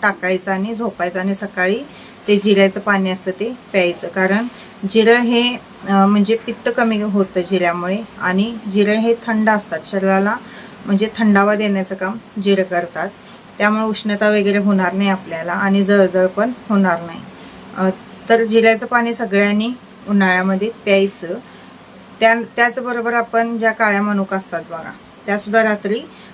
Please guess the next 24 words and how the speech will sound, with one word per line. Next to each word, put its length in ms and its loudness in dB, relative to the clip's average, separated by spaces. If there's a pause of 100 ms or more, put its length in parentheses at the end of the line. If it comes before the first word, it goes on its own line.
पाण्यामध्ये 480 0
भिजत 260 -2
ठेवायच्या 720 -2 (640)
आणि 260 2
सकाळी 360 2
उठून 260 0
काय 160 2
करायचं, 340 0
तर 80 0 (500)
ते 260 2 (100)
काळ्या 220 4
मनुकेचं 480 -4
पाणी 300 0
पण 180 -6
प्यायचं 340 0
आणि 160 2
ज्या 180 0
मनुका 380 0
असतात 220 -2
भिजलेल्या, 460 0
त्यासुद्धा 460 0
असं 220 -4 (520)
चावून 280 2 (420)
खायच्या. 500 -2